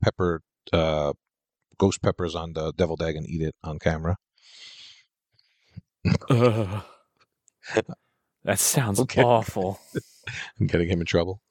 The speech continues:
Speaker 2: I'll do it for five subs.
Speaker 1: Oh, <laughs> sandwiches?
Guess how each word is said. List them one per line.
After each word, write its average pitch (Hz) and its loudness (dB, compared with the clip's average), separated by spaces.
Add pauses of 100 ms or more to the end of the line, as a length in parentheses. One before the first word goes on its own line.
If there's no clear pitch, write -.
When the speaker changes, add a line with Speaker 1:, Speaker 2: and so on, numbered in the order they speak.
(480)
Speaker 2:
I'll 113 6
do 117 6
it 113 4
for 117 -4
five 104 4
subs. - -4 (140)
Speaker 1:
Oh, 85 2
<laughs> - -12
sandwiches? 113 0